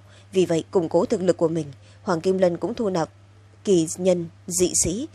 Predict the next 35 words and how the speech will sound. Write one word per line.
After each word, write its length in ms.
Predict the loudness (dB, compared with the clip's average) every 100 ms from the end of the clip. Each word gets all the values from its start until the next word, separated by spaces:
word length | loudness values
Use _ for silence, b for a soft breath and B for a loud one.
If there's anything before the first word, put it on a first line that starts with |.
| B B
dốc 240 | -4 -2
sức 180 | -2 -2
cho 120 | -2
hắn. 260 | -2 -4 -8 -16 b b b b b
Tiền 160 | 0 2
Vô 140 | 2
Kiều, 280 | 2 0 -2 -8 -2
Lý 220 | 2 2
Phúc, 200 | 0 -4 -6
Lý 260 | 0 0 2
Huệ, 220 | 0 0 -6 -6
Cao 120 | -4
Phong 200 | -2 -2
Lượng 200 | 0 -2 -4 b b
đều 200 | 0 4
là 100 | 4
đầu 180 | 4 2
nhập 200 | 2 0
dưới 160 | 0 0
trướng 200 | -2 -4
của 120 | -6
hắn. 260 | -6 -12 -14 b b b b
Cố 140 | 0 0
Tích 180 | 0 0
Triều 180 | 0
đều 180 | 4 4
là 100 | 4
bảo 240 | 2 -2 -4 -6
bà 160 | -6 -2
con 240 | -2 0
bên 180 | -2 2
vợ 180 | 2 2
Phó 200 | -2 -2
Tông 200 | -4 -4
Thư, 240 | -6